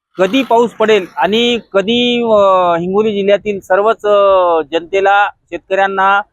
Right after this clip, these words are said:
सभा-, समाधान वाटेल याकडे सगळ्यांचे लक्ष लागलेले आहे. दहा टक्क्याच्या वर पाऊस, अ, हिंगोली जिल्ह्यात झालेला नाही, कारण धरणे सुद्धा कोरडे ठाक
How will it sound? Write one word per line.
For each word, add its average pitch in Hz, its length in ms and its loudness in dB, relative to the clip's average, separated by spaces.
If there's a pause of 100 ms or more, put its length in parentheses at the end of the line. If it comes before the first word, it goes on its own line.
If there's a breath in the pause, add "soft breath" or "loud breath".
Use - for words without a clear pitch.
(580)
सभा-, 190 400 0
समाधान 190 520 0
वाटेल 185 400 0 (720)
याकडे 202 680 -2
सगळ्यांचे 208 540 -2
लक्ष 196 220 -2
लागलेले 190 400 0
आहे. 180 360 0 (500)
दहा 196 240 -2
टक्क्याच्या 233 580 -2
वर 226 420 0
पाऊस, 208 440 -2
अ, 220 340 4 (260)
हिंगोली 190 260 -2
जिल्ह्यात 196 220 2
झालेला 165 400 0
नाही, 185 260 -2
कारण 185 320 -2 (500)
धरणे 190 300 0
सुद्धा 233 380 0
कोरडे 208 400 0
ठाक 233 300 -4